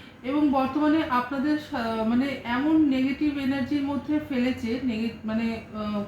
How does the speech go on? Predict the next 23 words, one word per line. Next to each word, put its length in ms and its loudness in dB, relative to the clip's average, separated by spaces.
ক্রিয়া 320 4
করেছে, 520 -2
স্পেল 340 -4
ওয়ার্ক 260 -2
করা 220 -2
হয়েছে 300 -4
আপনাদের 460 -4
সাথে, 320 -8
যে 140 0
দেখাচ্ছে 520 0
পরিস্থিতি 520 -2
আপনারা 340 4
একাই 460 2
সামলাচ্ছেন 720 2
এখন। 440 -6
মানে, 240 2
ঝা-, 640 -10
ঝামেলা 420 4
ঝাঁটি, 260 2
অশান্তি, 960 0
ও, 120 -2
উম, 160 -6
একটা 320 0